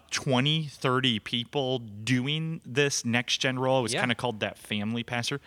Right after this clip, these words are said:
Speaker 1: but we didn't know what that looked like. Nobody was really guiding us a ton in that
Speaker 2: You were
Speaker 1: and how that was
Speaker 2: replacing your mentor.
Speaker 1: Yeah.
Speaker 2: You were stepping into kids, which that was a new thing.
Speaker 1: Yeah.
Speaker 2: Like, uh, for the, I was doing both middle school and high school here, and that was my first year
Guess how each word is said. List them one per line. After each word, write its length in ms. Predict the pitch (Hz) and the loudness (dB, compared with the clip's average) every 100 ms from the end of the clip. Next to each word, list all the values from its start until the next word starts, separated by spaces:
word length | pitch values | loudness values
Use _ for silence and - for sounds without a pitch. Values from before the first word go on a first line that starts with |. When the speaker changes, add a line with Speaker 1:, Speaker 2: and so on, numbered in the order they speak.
| - - | -16 -12
Speaker 1:
but 140 | - - | -10 -6
we 220 | 107 117 | -4 -2
didn't 260 | 196 311 127 | -2 -4 0
know 160 | 107 | 0
what 280 | 95 101 - | 0 -2 -2
that 240 | 95 - 101 | -4 -4 -6
looked 200 | 98 - | -6 -4
like. 160 | 160 120 | -4 0
Nobody 300 | 139 185 196 | -2 0 -2
was 180 | 123 117 | -2 0
really 200 | 117 98 | -2 -2
guiding 600 | 82 90 90 107 120 117 | -6 -2 -2 0 -2 -2
us 240 | 120 - | -2 -4
a 80 | - - | -8 -10
ton 360 | - - 104 120 | -8 -2 0 0
in 280 | 104 127 131 | -2 -2 -2
that 340 | 131 131 131 | 0 0 0
Speaker 2:
You 240 | 123 151 170 | 0 2 4
were 240 | 156 127 | 2 2
Speaker 1:
and 80 | 113 | 4
how 120 | 127 | 4
that 160 | 143 123 | 6 4
was 20 | |
Speaker 2:
replacing 340 | 120 131 120 113 | 4 2 -2 -8
your 320 | 110 113 131 | -2 0 2
mentor. 640 | 135 120 127 - 147 139 143 | 2 -2 -2 -2 2 4 6
Speaker 1:
Yeah. 300 | 123 160 127 | 6 6 4
Speaker 2:
You 60 | |
were 60 | 120 | 2
stepping 320 | - 123 120 | -2 -2 -2
into 140 | 110 104 | -6 -8
kids, 520 | - 135 131 139 135 | -6 -2 0 0 -2
which 140 | 117 110 | -8 -6
that 200 | 104 127 | -6 -4
was 160 | 127 | -4
a 80 | 139 | -4
new 240 | 135 139 135 | -2 -4 -4
thing. 280 | - 135 131 | -2 0 2
Speaker 1:
Yeah. 180 | 135 | 2
Speaker 2:
Like, 280 | 127 117 110 - - - - - | 0 0 -2 -10 -20 -20 -20 -6
uh, 320 | 113 110 104 98 _ - | -2 -2 -4 -12 _ -18
for 160 | - 135 | -6 -4
the, 100 | 117 - | -4 -2
I 120 | 120 | 0
was 140 | 135 113 | 0 -2
doing 260 | 127 113 | -4 -4
both 260 | 107 127 120 | -2 -4 -4
middle 200 | 123 131 | -6 -6
school 180 | - 120 | -6 -10
and 80 | 107 | -8
high 200 | 127 123 | -8 -8
school 200 | - 82 | -10 -16
here, 540 | - - 120 190 254 - - _ | -10 -4 -2 -2 -6 -14 -20 _
and 100 | 110 | -2
that 80 | 131 | -2
was 120 | 127 | 0
my 140 | 113 98 | -4 -6
first 360 | - 127 - | -6 -6 -4
year 300 | 123 117 110 | -4 -6 -6